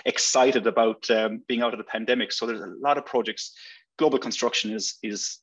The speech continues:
is massive at the moment. Um, and of course, uh, we would all hear, heard the stories of supply chain issues and, and, uh, material price increases. And all of these challenges we now have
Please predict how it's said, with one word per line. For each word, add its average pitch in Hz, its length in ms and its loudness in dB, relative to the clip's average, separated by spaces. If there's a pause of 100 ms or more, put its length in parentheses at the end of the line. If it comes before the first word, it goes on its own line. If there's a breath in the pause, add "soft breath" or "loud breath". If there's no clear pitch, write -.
is 101 140 -8
massive 110 340 -2
at 92 80 -10
the 92 80 -16
moment. 95 400 -8 (220)
Um, 101 480 -2
and 110 340 0
of 110 160 0
course, - 400 2
uh, 107 260 4
we 113 120 -6
would 117 100 -4
all 120 160 4
hear, 110 300 0
heard 104 180 -4
the 95 40 -12
stories 110 420 -4
of 104 200 -4 (460 loud breath)
supply 110 360 2
chain 107 260 2
issues 107 540 -4
and, 101 520 -4 (240)
and, 101 640 -2 (260)
uh, 101 220 4
material 110 460 4
price 107 320 0
increases. 104 720 -4 (360 loud breath)
And 107 240 0
all 123 220 6
of 117 80 2
these 117 180 2
challenges 110 480 0
we 110 80 -2
now 113 200 2
have 107 180 2